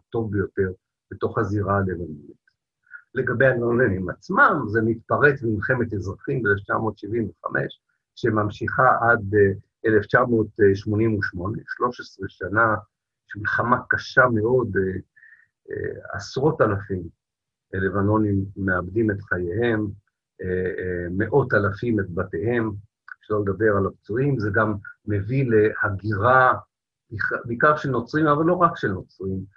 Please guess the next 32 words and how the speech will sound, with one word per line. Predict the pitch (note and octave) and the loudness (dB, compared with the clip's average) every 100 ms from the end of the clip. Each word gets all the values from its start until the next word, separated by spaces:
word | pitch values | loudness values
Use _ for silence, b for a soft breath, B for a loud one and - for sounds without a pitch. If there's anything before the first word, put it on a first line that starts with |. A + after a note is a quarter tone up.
| b b - | b b -8
אה, | G#2 G2 G2+ - | -4 -4 -4 -14
של | - - - | -12 -12 0
כוח, | C#3 B2+ - - - | 2 4 0 -12 -6
אה, | G2 F#2+ F#2+ G#2 | -4 -4 -4 -6
רציני | G2+ A2 C#3+ | -4 0 2
מאוד | C#3+ A#2 A#2 | 2 2 0
במדינה, | G2+ G2+ G2+ G#2 A2 A2 G#2+ - _ _ _ | 0 -2 0 2 4 4 2 -8 _ _ _
אה, | G2 | -10
איך | G2 | -10
קוראים | - A#2 A2 | -6 -2 -2
לזה, | G2+ G2+ G2+ F#2+ | -2 0 0 0
אה, | F2 E2+ E2+ _ _ _ _ _ | -4 -8 -10 _ _ _ _ _
אה, | F2+ E2+ E2+ E2+ F2 _ _ _ _ _ - - - | -10 -8 -8 -10 -16 _ _ _ _ _ -20 -18 -8
בריחת | A#2+ D3+ D3 | -2 0 2
מוחות, | C#3 A#2+ C#3 - - _ _ _ - - - - G#2 | 0 2 0 0 -12 _ _ _ -18 -14 -14 -10 -10
אפשר | G2+ | -4
לקרוא | G2 F#2+ G#2 G2 | -4 -2 -4 -4
לזה, | F2 F#2+ | -4 -4
מלבנון, | G2 G2 G2 G#2+ A#2 A#2+ G2+ | -2 0 0 0 0 0 -2
שזקוקה | G#2+ G2+ G#2+ B2 | -6 -10 -4 2
להם | B2 G#2+ F#2+ | 2 2 0
מאוד, | F2+ B2 G2 - _ _ _ - | -2 -2 -2 -6 _ _ _ -6
אה, | A2 G#2+ G2 | -4 -2 -2
אל | A2+ | -4
חוץ | G#2 C#3+ C#3 - | -2 -2 -4 -4
לארץ, | A2 G#2 G#2 G2+ G2 | 2 2 4 0 -2
ואתם | E2+ F2+ F2+ E2+ - F#2 F2 | -8 -2 -2 -2 -6 -6 -6
יכולים | - G2+ A#2 | -4 -2 0
למצוא | G2+ F#2 A2 | -2 0 -2
את | G#2+ | 0
הלבנונים | G2 F#2 F#2+ G2+ A2 G#2 | -4 -2 -4 -2 -2 0
האלה | F#2+ G2+ | 0 0